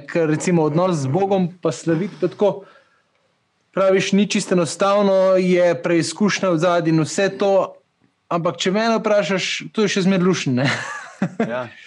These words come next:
Speaker 1: To je tako, ehm, a veš, to je tvoje,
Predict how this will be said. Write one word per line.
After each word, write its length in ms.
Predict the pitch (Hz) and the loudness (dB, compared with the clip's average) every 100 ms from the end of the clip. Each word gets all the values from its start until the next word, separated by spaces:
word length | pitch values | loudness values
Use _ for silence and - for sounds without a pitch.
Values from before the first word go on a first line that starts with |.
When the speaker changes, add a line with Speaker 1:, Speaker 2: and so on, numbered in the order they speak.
| - | -20
Speaker 1:
To 140 | - 196 | -2 0
je 80 | |
tako, 240 | 190 - 208 175 - _ _ - _ | 0 0 2 0 -6 _ _ -20 _
ehm, 540 | - 151 160 160 160 147 - _ _ _ _ _ _ _ _ _ _ _ _ _ _ _ - _ _ | -4 0 0 2 2 2 -2 _ _ _ _ _ _ _ _ _ _ _ _ _ _ _ -20 _ _
a 140 | 143 | -2
veš, 280 | 160 170 - | 0 0 -4
to 180 | - 226 | -4 0
je 120 | 202 | 0
tvoje, 400 | 196 185 190 190 | 0 0 4 4